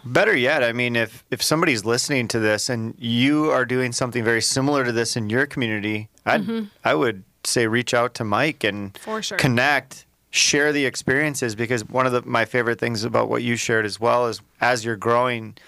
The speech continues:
Speaker 1: that ability to share the experiences back and forth and learn from one another to become a better group, serve better, s-, serve more efficiently, and, you know, just ultimately do more good, I think is, is really important. So if, if you're doing, um,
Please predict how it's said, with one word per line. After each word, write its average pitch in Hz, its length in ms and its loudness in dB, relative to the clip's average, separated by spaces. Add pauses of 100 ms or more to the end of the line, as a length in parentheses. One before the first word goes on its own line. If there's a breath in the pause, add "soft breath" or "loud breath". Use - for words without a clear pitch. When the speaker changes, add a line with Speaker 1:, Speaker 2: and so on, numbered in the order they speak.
(320 loud breath)
Speaker 1:
that 113 440 2
ability 127 460 0
to 110 120 -2
share 120 340 0
the 113 140 -4
experiences 117 680 -2
back 107 320 0
and 104 140 -8
forth 120 340 0
and 101 180 -8
learn 127 280 2
from 120 180 -2
one 104 140 0
another 104 480 -2 (400 loud breath)
to - 120 -4
become 117 340 0
a 110 40 0
better 110 340 0
group, 110 380 -4
serve 110 380 0
better, 104 300 0
s-, 101 100 -8
serve 120 400 -2
more 110 200 0
efficiently, 107 720 -2
and, 98 280 -4 (400 loud breath)
you 127 80 0
know, 107 80 2
just 98 220 -4 (180)
ultimately 117 520 0
do 113 160 -2
more 104 220 0
good, 113 280 2
I 101 80 0
think 104 180 -10
is, 98 300 -6 (140)
is 107 240 -8
really 120 280 2
important. 101 480 -6
So 107 360 -2 (160)
if, 110 120 -8 (120)
if 117 180 -8
you're 117 100 0
doing, 127 420 -2 (180)
um, 101 560 -2